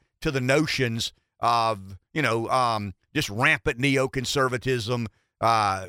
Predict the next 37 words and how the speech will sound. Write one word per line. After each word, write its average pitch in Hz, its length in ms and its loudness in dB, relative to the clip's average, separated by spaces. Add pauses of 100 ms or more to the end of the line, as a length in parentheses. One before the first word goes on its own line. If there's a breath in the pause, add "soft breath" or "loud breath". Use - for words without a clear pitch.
(120)
n-, 143 320 -6
no 151 140 4
fiscal 151 380 -2
restraint 135 420 0
or - 20 0
fiscal 123 320 -4
discipline. 131 640 -2 (360)
Uh, 107 320 2
McConnell 156 580 0
did 151 380 2
do 143 120 0
yeoman's 139 520 0
work 147 320 2 (320)
on 123 100 -4
some 156 160 -2
of 131 40 -4
the 120 60 -4
court 160 280 0
issues, 151 540 0 (380)
but, 127 220 0
but 131 160 -2
the 123 80 -2
day-to-day 147 680 0
grind 139 680 -2 (200)
required 139 760 2 (260)
by 120 200 2
political 139 400 0
leadership, 147 640 0 (440)
I 113 80 -2
mean, 139 80 2
he's 151 140 0
just 131 160 -2
not 120 240 2
up 113 140 -2
for 110 60 -14
the 98 100 -12
task. 117 440 -2